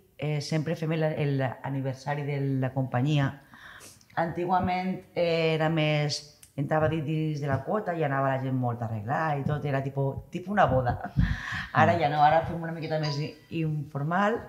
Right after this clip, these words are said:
Speaker 2: Mm.
Speaker 1: I e-, este any serà el primer any que fem dinar, aprofitant que és dissabte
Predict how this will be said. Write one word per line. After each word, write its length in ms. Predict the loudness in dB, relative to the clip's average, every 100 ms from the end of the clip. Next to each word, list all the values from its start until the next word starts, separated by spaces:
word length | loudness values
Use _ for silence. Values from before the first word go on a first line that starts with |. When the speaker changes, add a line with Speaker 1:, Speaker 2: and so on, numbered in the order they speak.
| -8 -2
Speaker 2:
Mm. 380 | 0 0 -4 -2
Speaker 1:
I 140 | 0 2 2
e-, 160 | 0 2
este 340 | 2 2 2 2
any 180 | 2 0
serà 200 | -2 0
el 160 | -2
primer 300 | -2 -4 2 6
any 200 | 6 2
que 140 | -4
fem 320 | -2 0 0
dinar, 600 | 0 0 2 2 0 -6 -2
aprofitant 680 | 0 0 -4 -4 -2 -2 -2
que 160 | -2
és 120 | -2 -4
dissabte 680 | -6 0 2 2 -2 -4